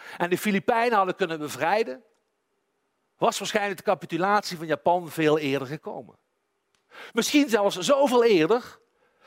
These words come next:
dat het Manhattan-project, de ontwikkeling van de atoombom, niet op tijd was klaar geweest. En dus waren er op zes en negen augustus negentien vijfenveertig geen twee atoombommen gevallen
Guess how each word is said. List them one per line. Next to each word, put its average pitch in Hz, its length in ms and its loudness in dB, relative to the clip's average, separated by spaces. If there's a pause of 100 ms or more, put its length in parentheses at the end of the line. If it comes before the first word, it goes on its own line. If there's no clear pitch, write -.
(180)
dat 202 140 0
het 190 100 -4
Manhattan-project, 190 1000 0
de 175 80 -6
ontwikkeling 185 400 -2
van 143 100 -10
de 151 60 2
atoombom, 170 540 -2 (480)
niet 180 460 -6 (120)
op - 200 -10
tijd 180 480 -2
was 135 160 -14
klaar 160 260 0
geweest. 90 400 -16 (340)
En 175 220 -4
dus 247 240 2
waren 202 380 2
er 165 140 0
op 156 120 -2
zes 185 300 0
en 151 120 -2
negen 170 280 0
augustus 139 600 -8
negentien 127 320 -10
vijfenveertig 120 640 -4 (380)
geen 156 340 -2
twee 147 280 -2
atoombommen 135 520 -8
gevallen 110 400 -4